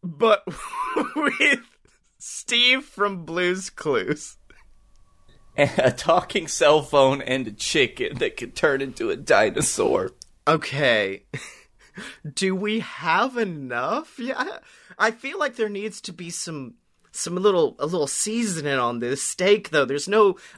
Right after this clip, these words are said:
Speaker 2: Oh, you
Speaker 1: emo-
Speaker 2: mean a couple, a couple.
Speaker 1: There's no emotion. There's no emotion to it. This is kinda cold right now. I need some heat.
Speaker 2: Well, that's because Jeff is an emotionless black hole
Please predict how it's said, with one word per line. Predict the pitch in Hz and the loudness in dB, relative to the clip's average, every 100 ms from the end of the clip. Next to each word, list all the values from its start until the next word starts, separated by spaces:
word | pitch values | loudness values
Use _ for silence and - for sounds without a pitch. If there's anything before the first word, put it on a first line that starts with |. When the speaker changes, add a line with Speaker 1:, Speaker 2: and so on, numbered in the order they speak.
| - | 4
Speaker 2:
Oh, | 160 | 6
you | 156 | 6
Speaker 1:
emo- | 160 | 6
Speaker 2:
mean | 156 | 6
a | 139 | 4
couple, | - 175 143 123 - | 2 2 4 2 0
a | |
couple. | - 175 - 117 - _ 147 | 0 -2 -2 -6 -12 _ -14
Speaker 1:
There's | 180 170 | -10 -4
no | 240 180 | 0 0
emotion. | 165 165 233 - - 127 80 | 0 2 4 4 -2 -4 -10
There's | 139 170 | -10 -4
no | 196 165 | -2 0
emotion | 170 269 - 147 | 0 0 0 -6
to | 139 | -8
it. | 117 | -6
This | 175 | -6
is | - | -6
kinda | 170 - | -10 -12
cold | - 170 240 196 139 | -4 2 4 4 2
right | 123 120 | 0 0
now. | 127 95 | 0 0
I | 127 | 0
need | 202 | -4
some | 180 120 | -6 -10
heat. | - - 233 254 - - - - | -12 -2 0 0 -4 -14 -12 4
Speaker 2:
Well, | 175 | 4
that's | 170 - - - | 6 2 -2 -4
because | 196 226 - 170 123 | -2 -2 0 0 2
Jeff | 156 180 190 | 6 6 4
is | 160 | -2
an | 175 | 0
emotionless | 160 151 151 151 156 - 185 170 170 165 | 0 0 4 4 4 0 -2 -2 -4 -4
black | 139 139 139 143 139 - | -8 -4 2 4 2 0
hole | - 156 139 120 123 135 | 0 4 4 2 0 -4